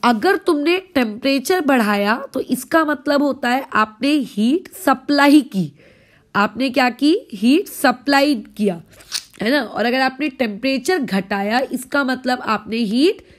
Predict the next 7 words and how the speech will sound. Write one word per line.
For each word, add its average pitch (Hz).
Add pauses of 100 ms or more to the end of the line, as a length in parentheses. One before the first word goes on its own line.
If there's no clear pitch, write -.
(200)
रिमूव 302
की। 240 (600)
तो 294 (100)
एक्सो 214
को 403
क्या 330
चाहिए? 170